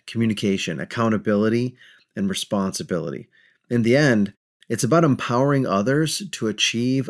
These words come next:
a common goal. And that's the focus for this podcast. How do you step up as a leader? How do you pull the best out of the people that you work with? And how do you lead by example? So this is obviously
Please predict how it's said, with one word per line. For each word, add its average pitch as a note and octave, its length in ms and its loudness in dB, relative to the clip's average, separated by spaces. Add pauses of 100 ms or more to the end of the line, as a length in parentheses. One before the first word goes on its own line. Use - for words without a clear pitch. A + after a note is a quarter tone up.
a G2+ 80 -6
common G2 500 0
goal. D2+ 480 -6 (640)
And G#2+ 140 2
that's B2+ 200 2
the C3 80 4
focus A2 520 -2
for G#2+ 100 -2
this F#2+ 160 -2
podcast. E2+ 760 -8 (420)
How A#2+ 160 0
do F#3+ 80 4
you G3 80 6
step A#2+ 360 0
up - 160 0
as G2+ 140 -2
a G2+ 60 0
leader? E2+ 500 -6 (480)
How C3+ 160 0
do F3 60 6
you F#3 80 2
pull F3 220 2
the A#2+ 120 0
best A2+ 540 -2
out A#2 260 0
of C3 80 2
the A#2 80 0
people A#2+ 380 -4
that G#2+ 100 0
you G2+ 160 -2
work A2 300 0
with? F#2 280 2 (440)
And A2+ 140 -2
how C3+ 120 4
do D#3 80 6
you B2 140 6
lead G#2+ 420 0
by F2 200 -2
example? E2 600 -8 (500)
So - 140 0
this C3+ 240 2
is D3 140 2
obviously C3 680 0